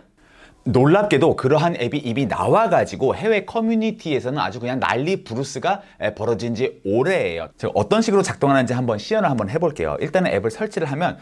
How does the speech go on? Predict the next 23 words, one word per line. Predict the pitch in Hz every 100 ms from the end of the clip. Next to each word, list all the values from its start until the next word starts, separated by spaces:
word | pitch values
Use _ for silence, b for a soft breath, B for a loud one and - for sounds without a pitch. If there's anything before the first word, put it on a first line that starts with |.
| B
우측 | - 143 147 151
상단에 | 185 185 165 143
이렇게 | 113 113 101 87 139 196
떠가지고 | 175 180 139 131 147 - B
계속해서 | - 104 175 214 254 185 160
화면을 | - 247 233 175 113 - _
녹화를 | 117 240 269 233
하고 | 175 175
있습니다. | 120 98 87 - - -
그래서 | 170
내가 | 143 160 170 127
예를 | 110
들어서 | 117 107 104 98 101
뭐 | 92
네이버 | 87 101 120 117
뉴스를 | 90 123 - 156 151 156 147 -
본다, | 147 151 - -
혹은 | 147 143 117
뭐 | 95
아이티 | 95 113 117 113 98
과학 | 92 95 139 - -
페이지 | 156 135 110
들어가가지고 | 98 95 92 87 - 90 175